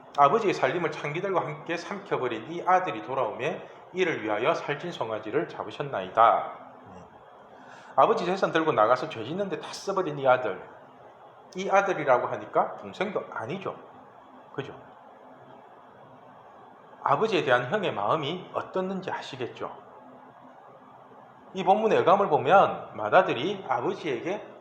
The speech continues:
따지는 듯한 느낌을 줍니다. 맏아들은 아버지 집에서 열심히 아버지의 일을 도왔지만 정작 마음에는 기쁨이 일 도 없었습니다. 항상 아버지의 눈치를 보며 스스로 동생과 비교를 하며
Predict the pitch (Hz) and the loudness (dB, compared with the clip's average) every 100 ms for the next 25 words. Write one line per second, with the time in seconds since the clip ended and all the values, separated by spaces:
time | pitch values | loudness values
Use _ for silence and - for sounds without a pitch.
0 | - - - - - - 202 226 269 220 | -20 -20 -20 -20 -20 -12 -4 -4 -2 -6
1 | 156 - 127 117 117 95 - 101 95 85 | -6 -12 -12 -10 -10 -12 -14 -16 -12 -12
2 | - - - - - - - - - - | -12 -18 -20 -20 -20 -20 -20 -20 -12 4
3 | 120 196 196 175 208 139 202 185 185 151 | 6 8 6 4 4 2 2 -6 0 0
4 | 147 139 185 - 233 190 170 208 - - | 0 -2 -2 -4 -6 -4 -4 -8 -12 -4
5 | 120 135 196 151 123 123 165 185 - 110 | -2 0 0 0 -2 4 6 6 2 4
6 | 135 160 - - - 110 156 185 107 139 | 6 6 0 -10 -12 -2 0 0 0 0
7 | 156 135 175 180 - 170 156 202 202 156 | -2 -6 -10 -14 -12 -12 -8 -6 -6 -6
8 | - - 101 - 87 - - - - - | -8 -12 -16 -12 -14 -14 -20 -20 -20 -20
9 | - - - 160 180 135 139 175 147 165 | -20 -8 -6 2 6 6 6 0 0 -4
10 | - 151 123 127 202 - 131 190 156 113 | -2 -2 0 0 0 -2 -6 -2 -2 -4
11 | 107 170 143 - 107 143 151 123 104 | -6 -2 -2 -4 -4 -2 -2 -4 -8